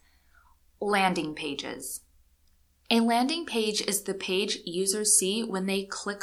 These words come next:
on your ad. Your results will be heavily influenced by the quality of your landing page. The better you are at welcoming people who have clicked on your ad,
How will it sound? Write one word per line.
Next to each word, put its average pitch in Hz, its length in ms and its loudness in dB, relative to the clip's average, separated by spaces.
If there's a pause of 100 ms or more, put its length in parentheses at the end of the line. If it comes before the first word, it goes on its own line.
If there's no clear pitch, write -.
on 185 120 -2
your 170 200 -4
ad. 131 320 -4 (580)
Your 208 180 4
results 226 640 2
will 196 220 -2
be 202 160 -2
heavily 247 840 -2
influenced 175 1000 -6
by 185 160 10
the 185 80 -2
quality 202 640 0
of 180 160 -2
your 170 260 -2
landing 160 400 -4
page. - 560 -8 (440)
The 220 80 -2
better 262 220 2
you 302 280 0
are 180 160 4
at 180 180 2
welcoming 226 500 2
people 175 440 -2
who 175 180 -4
have 175 260 -4
clicked - 320 -8
on 254 140 2
your 226 220 -2
ad, 170 400 -2